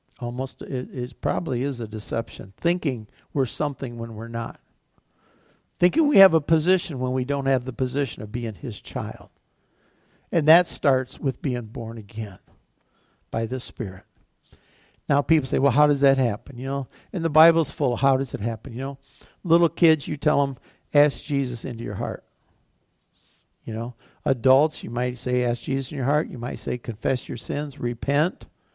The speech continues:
turn around." The Bible says we need to turn around. We need to accept what he has done.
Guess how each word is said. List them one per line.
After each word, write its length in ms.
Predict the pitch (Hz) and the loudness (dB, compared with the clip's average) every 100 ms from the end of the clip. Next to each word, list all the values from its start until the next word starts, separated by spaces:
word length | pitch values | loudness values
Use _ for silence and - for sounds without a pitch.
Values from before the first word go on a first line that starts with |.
| _ _ _ _ _ | _ _ _ _ _
turn 280 | - 156 165 | -2 2 4
around." 680 | 151 139 143 143 151 185 185 - _ _ _ _ - | 4 4 4 4 4 0 -2 -10 _ _ _ _ -6
The 60 | |
Bible 260 | 117 123 127 | -2 -2 -2
says 240 | - 123 | -6 -6
we 80 | 131 | -4
need 220 | 131 127 | -4 -4
to 80 | 117 | -6
turn 320 | - 151 143 | -6 -4 -2
around. 600 | 131 127 131 135 180 185 - _ _ _ | 0 0 2 0 -2 -8 -16 _ _ _
We 80 | 143 | -4
need 280 | 143 139 127 | -2 -2 0
to 100 | 127 | 0
accept 600 | 120 - - 151 156 - | -2 -4 2 6 6 4
what 180 | 151 135 | 0 2
he 120 | 147 | 2
has 200 | 143 113 | 2 0
done. 340 | 123 117 147 | 0 0 0